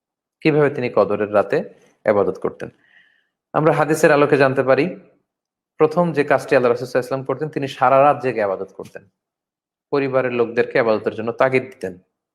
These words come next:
রমাদানের শেষ দশকের কদরের রাত ছাড়া, শেষ দশকের এই last ten days of রমাদান ছাড়া আল্লাহ রাসূল সাল্লাল্লাহু আলাইহি ওয়াসাল্লাম বছরে সারা রাত জেগে ইবাদত করেছেন, এরকম কোনো নজির পাওয়া যায় না।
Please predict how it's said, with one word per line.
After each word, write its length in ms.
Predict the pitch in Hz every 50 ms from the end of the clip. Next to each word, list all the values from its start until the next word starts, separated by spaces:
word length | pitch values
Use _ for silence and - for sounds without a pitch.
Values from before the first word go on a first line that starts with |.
| _ _ _ _ _ _ _ _ _ _ _ _ _ _ _ _ _ _ _ - - - _ _ _ _ _ _ -
রমাদানের 460 | 123 127 135 139 135 151 151 151 156 147
শেষ 360 | - - - 160 170 170 156
দশকের 540 | 143 160 156 - 165 - - 160 156 156 -
কদরের 520 | 139 131 131 143 143 143 160 156 131 127
রাত 260 | 123 117 117 - -
ছাড়া, 600 | - - 113 98 95 95 98 139 170 - _ _ _ _ _ _ _ _ _ _ _ _ _ _ _ _ _ _ _ -
শেষ 260 | - - 127 120 120
দশকের 380 | - 123 117 - 131 123 131 123
এই 100 | 123 123 123 - - _ _ -
last 380 | 104 110 113 113 - - - 131
ten 120 | 123 120
days 140 | 123 113 117
of 60 | 113 - -
রমাদান 320 | 113 113 110 113 110 110
ছাড়া 520 | - - 107 98 95 98 - - - _ _ _ _
আল্লাহ 220 | - 113 113 120 117
রাসূল 160 | 113 123 120
সাল্লাল্লাহু 400 | - - 123 120 - - 123 117
আলাইহি 60 | 113
ওয়াসাল্লাম 360 | 113 107 - - 123 123 113
বছরে 260 | 107 - - - - _ _ _ _ _ -
সারা 380 | - - 120 120 123 143 151
রাত 260 | 160 170 175 151 131
জেগে 200 | 135 151 143 143
ইবাদত 360 | 135 127 127 131 127 127 - -
করেছেন, 340 | 131 120 117 - - 156
এরকম 300 | - 139 147 143 143 135
কোনো 160 | 135 131 123 120
নজির 320 | 117 117 110 110 117 113
পাওয়া 220 | - 101 98 90
যায় 220 | 90 - - 104 -
না। 140 | - _